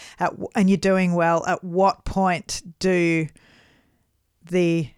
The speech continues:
Torikumi committee start to bring you up? It's always a little bit too late for my liking. Uh, but with Asanoyama, I say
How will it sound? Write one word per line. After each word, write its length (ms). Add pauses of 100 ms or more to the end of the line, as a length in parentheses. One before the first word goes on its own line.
(500)
Torikumi 560
committee 320
start 300
to 120
bring 220
you 140
up? 340 (760)
It's 140
always 280
a 60
little 200
bit 180
too 160
late 300
for 200
my 200
liking. 540 (760)
Uh, 420 (260)
but 240 (260)
with 180
Asanoyama, 580
I 160
say 320